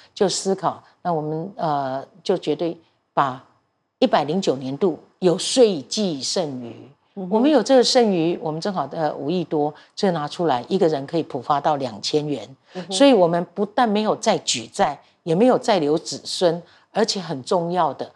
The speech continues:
Speaker 1: 我们大家能够借由这两千块，我们这叫做，呃，消费现金，我们普发消费现金两千元。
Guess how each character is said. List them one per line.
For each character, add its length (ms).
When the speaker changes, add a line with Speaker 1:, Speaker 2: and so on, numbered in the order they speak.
Speaker 1:
我 100
们 200
大 180
家 200
能 180
够 160
借 340
由 140
这 200
两 220
千 220
块， 200
我 100
们 160
这 260
叫 360
做， 300
呃， 260
消 460
费 380
现 360
金， 380
我 120
们 120
普 200
发 260
消 380
费 320
现 320
金 240
两 240
千 280
元。 260